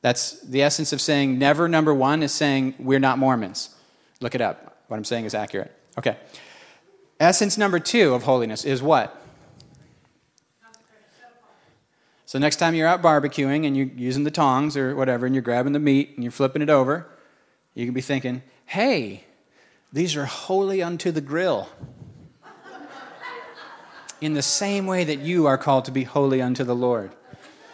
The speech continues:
And the third sense has to do with moral purity or moral perfections. Now, in the Old Testament, when they would offer animals to the Lord as sacrifices, God often said, very carefully, "Hey,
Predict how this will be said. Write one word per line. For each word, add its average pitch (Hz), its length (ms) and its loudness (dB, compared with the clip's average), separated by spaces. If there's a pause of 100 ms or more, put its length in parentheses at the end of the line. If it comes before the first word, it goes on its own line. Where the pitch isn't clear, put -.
(800)
And 165 180 2
the 165 60 2
third 233 420 2
sense 147 680 -2 (880)
has 170 340 -4
to - 40 -10
do 185 140 -2
with 180 160 0
moral 175 280 0
purity 165 420 -2
or 120 80 -2
moral 143 320 2
perfections. 135 540 -6
Now, 147 200 -2 (220)
in 170 100 2
the 220 100 6
Old 233 120 4
Testament, 190 360 0
when 170 120 2
they 165 100 2
would 147 180 2
offer 214 640 0 (220)
animals 175 560 2
to 180 100 -2
the 160 80 0
Lord 160 160 4
as 147 140 2
sacrifices, 147 720 0
God 165 420 2
often 185 460 0
said, 170 500 4 (160)
very 190 280 2
carefully, 220 640 2 (440)
"Hey, 190 480 4